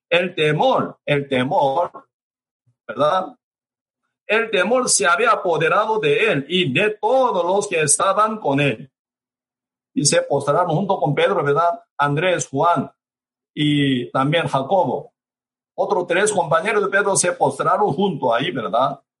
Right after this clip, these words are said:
Ante Cristo. Qué bendición. Cuatro compañeros juntos fueron de renacido ese día.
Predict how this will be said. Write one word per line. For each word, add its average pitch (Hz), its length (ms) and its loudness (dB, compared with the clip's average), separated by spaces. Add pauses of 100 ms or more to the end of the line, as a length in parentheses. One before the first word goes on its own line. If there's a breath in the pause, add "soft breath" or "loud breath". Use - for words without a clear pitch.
(140)
Ante 151 320 0
Cristo. 117 600 -2 (960)
Qué 147 100 -2
bendición. 139 480 0
Cuatro 156 320 -2
compañeros 139 480 0
juntos 175 360 -2
fueron 143 260 2
de 127 80 0
renacido 139 520 -2
ese 107 200 -4
día. 311 320 -4